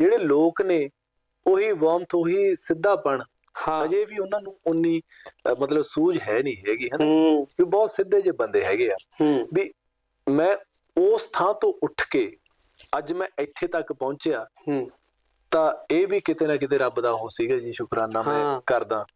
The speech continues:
Speaker 1: ਵੀ ਜੇ ਮੈਂ ਪੋਜ਼ਿਟਿਵ ਦੇਖਾਂ ਤਾਂ ਜੀ ਵੀ ਮੈਂ ਬਹੁਤ ਅਚੀਵ ਕਰ ਲਿਆ।
Speaker 2: ਜੀ,
Speaker 1: ਹਨਾ ਜੀ?
Speaker 2: ਜੀ।
Speaker 1: ਹੁਣ ਜੇ ਆਪਾਂ ਦੂਜੀ ਗੱਲ ਕਰ ਲਈਏ ਜੀ, ਜਿਵੇਂ ਤੁਸੀਂ, ਅਹ, ਜ਼ਿਕਰ ਕੀਤਾ ਹੈਗਾ,
Speaker 2: ਹੂੰ।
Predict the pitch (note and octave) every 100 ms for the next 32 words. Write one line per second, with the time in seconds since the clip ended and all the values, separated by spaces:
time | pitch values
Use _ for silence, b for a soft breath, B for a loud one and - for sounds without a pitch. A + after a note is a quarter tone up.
0 | - D#3 D#3+ D3+ F3 G3 C#3+ C#3+ C#3+ F#3
1 | F3+ E3+ E3+ F3 E3+ E3+ F3 E3+ D#3+ -
2 | B2 - E3+ A#2+ A2+ A#2 G#2+ - G2 E2
3 | E2 - - - D3 C#3 C3 - A2+ -
4 | A#2 G#2+ G#2 - F3+ G3 G#3 G3+ G3+ C#3+
5 | C3 D#3 E3+ F3 F3 - _ - D#3 D#3
6 | D#3 D3+ D#3 D3 D3+ D3+ C#3+ D3 - -
7 | A#2 A2+ B2 D3 - C#3 D3 C3 C#3+ D#3+
8 | C#3+ _ D#3 D3+ B2+